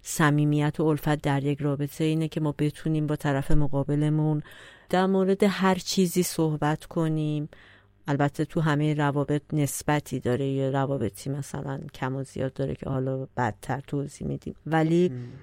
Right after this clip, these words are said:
Speaker 1: بتونیم در مورد مسائل مختلف صحبت کنیم، چه در مورد مسائل احساسی که باش درگیر می‌شیم، چه در مورد مسائل فکری که باش درگیر می‌شیم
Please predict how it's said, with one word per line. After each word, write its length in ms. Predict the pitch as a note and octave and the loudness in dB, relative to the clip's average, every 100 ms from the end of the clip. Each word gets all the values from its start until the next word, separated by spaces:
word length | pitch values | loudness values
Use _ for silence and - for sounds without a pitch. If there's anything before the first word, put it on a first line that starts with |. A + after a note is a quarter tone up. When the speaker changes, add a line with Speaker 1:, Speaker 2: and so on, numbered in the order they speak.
| - E3+ | -2 2
Speaker 1:
بتونیم 380 | F#3 G#3+ G3+ | 4 6 6
در 200 | G3 F3+ | 8 6
مورد 460 | F3 E3+ E3+ E3+ - | 6 4 4 2 2
مسائل 560 | F#3+ F3+ E3 - E3 E3 | 4 4 2 2 2 4
مختلف 680 | E3+ - - C#3+ D3 D#3 - | 2 0 0 2 4 6 4
صحبت 500 | - - E3 D#3 D3+ | 2 2 2 2 0
کنیم، 260 | - D#3 C#3+ | 0 0 0
چه 200 | - D3+ | -2 0
در 140 | D3 | 0
مورد 240 | C#3 C#3+ D3+ D3+ - | 0 0 0 -2 -2
مسائل 680 | A2 D3 D3 - D3 C3+ D3 - | 0 2 2 4 4 6 6 8
احساسی 720 | D#3+ C3+ - - C#3 - D#3 F3 | 8 6 6 6 6 4 -2 0
که 160 | F3+ | 2
باش 340 | E3+ D#3+ - D#3+ | 4 4 4 4
درگیر 680 | - D#3+ D#3 D#3 D#3 D3+ | 2 4 2 0 0 2
می‌شیم، 460 | D3+ C#3+ - C#3+ C#3+ - - - - | 2 0 0 0 0 -4 -14 -18 0
چه 160 | E3 | 6
در 160 | D#3+ D#3 | 8 6
مورد 220 | D3 D3 | 4 4
مسائل 480 | E3 D3 - D3+ D#3 | 4 2 2 2 2
فکری 580 | - D#3 D3 - D#3+ G3 | 4 6 6 4 0 2
که 160 | A3+ | 2
باش 260 | G3+ F#3+ - | 2 2 0
درگیر 600 | F3 E3+ E3+ F3 E3 D#3+ | 2 2 2 0 0 2
می‌شیم 520 | E3 - - D#3+ D#3+ | 0 -2 -2 -2 -2